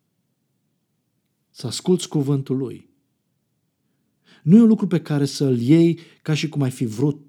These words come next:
tu, ci ca pe un lucru pe care l-a vrut el. Puternicul și influentul Cezar Augustus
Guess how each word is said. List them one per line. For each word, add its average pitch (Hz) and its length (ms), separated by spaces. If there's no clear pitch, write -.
tu, 101 300
ci - 160
ca 180 140
pe 208 140
un 196 80
lucru 190 220
pe 156 120
care 151 240
l-a 139 120
vrut 131 380
el. 175 560
Puternicul 185 640
și - 140
influentul 147 500
Cezar 151 420
Augustus 120 760